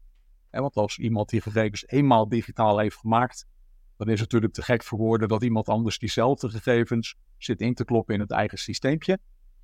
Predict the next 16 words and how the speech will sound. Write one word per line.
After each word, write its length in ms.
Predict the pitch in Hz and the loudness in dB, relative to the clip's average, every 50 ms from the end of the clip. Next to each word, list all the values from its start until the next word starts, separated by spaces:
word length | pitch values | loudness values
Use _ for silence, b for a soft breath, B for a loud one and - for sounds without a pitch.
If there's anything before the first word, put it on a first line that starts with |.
| - - - - | -20 -20 -20 -14
Aan 100 | - - | -8 -6
de 80 | 98 - | -4 0
andere 280 | - 165 190 202 160 156 | 2 2 2 4 2 2
kant, 380 | 160 165 147 147 147 - - - | 4 4 2 2 2 -4 -8 -8
eh, 120 | 143 123 | -6 -4
worden 260 | 120 117 127 127 131 120 | -2 0 2 2 2 2
we 60 | 117 | 2
een 60 | 110 | 0
klein 260 | - 131 131 156 160 | 0 0 0 2 2
beetje 280 | 147 151 143 - - 127 | 2 2 2 0 -2 -4
gehinderd 500 | - 127 117 131 139 135 135 127 98 - | -2 0 2 2 2 4 2 2 0 0
door 220 | 127 120 117 113 | -2 -2 -2 -2
de 80 | 110 104 | -2 -4
staat 360 | - - 127 117 117 110 - | -4 -2 0 0 0 -2 -2
van 200 | - 117 107 104 | -4 -4 -4 -4
techniek 460 | - 120 104 - - 139 139 - - | -2 -4 -4 -2 0 0 0 -2 -4